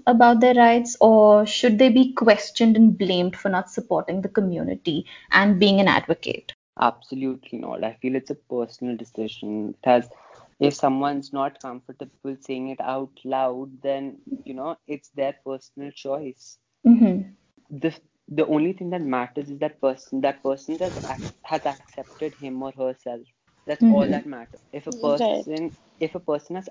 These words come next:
Speaker 2: accepted, uh, until and unless someone's spreading negativity, being a part of the community and being closeted,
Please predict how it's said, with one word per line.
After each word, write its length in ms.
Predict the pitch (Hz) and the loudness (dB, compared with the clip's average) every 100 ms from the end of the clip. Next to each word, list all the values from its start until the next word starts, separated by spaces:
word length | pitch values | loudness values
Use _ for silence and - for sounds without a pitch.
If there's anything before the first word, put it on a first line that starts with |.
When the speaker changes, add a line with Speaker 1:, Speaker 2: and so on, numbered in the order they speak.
| - | -10
Speaker 2:
accepted, 420 | 143 - 147 - - | -10 -8 -10 -12 -16
uh, 80 | - _ - | -16 _ -8
until 320 | 185 196 220 | -6 -6 -6
and 100 | 233 | -4
unless 400 | 196 196 208 - | -4 -2 -4 -6
someone's 380 | 185 180 208 - | -10 -10 -12 -10
spreading 420 | - 160 190 165 | -8 -8 -8 -6
negativity, 640 | 135 135 139 156 147 151 | -4 -6 -8 -8 -6 -6
being 200 | 151 147 | -4 -4
a 40 | 156 | -4
part 240 | 139 131 | -6 -6
of 60 | 143 | -8
the 60 | |
community 440 | 143 143 135 127 143 | -12 -8 -8 -8 -8
and 200 | 143 135 | -8 -4
being 220 | 139 143 | -4 -4
closeted, 680 | - 139 131 135 - 151 | -2 0 0 -4 -4 -4